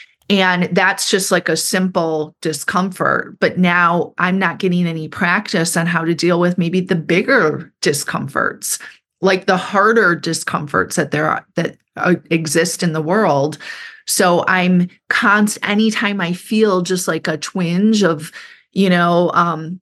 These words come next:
whether it's boredom or a twinge of anxiety, a twinge of stress, whatever that discomfort is,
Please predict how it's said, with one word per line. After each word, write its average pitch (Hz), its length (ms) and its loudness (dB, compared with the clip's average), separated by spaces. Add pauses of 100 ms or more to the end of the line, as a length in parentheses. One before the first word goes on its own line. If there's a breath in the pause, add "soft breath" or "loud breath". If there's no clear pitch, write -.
(160)
whether 160 360 0
it's 139 120 -10
boredom 185 880 2
or 151 180 -4
a 151 60 -8
twinge 190 400 -2
of 160 80 -2
anxiety, 202 640 2
a 165 60 2
twinge 165 320 -4
of 135 120 -4
stress, 196 540 0
whatever 180 340 2
that 185 180 -2
discomfort 175 640 -4
is, 190 520 0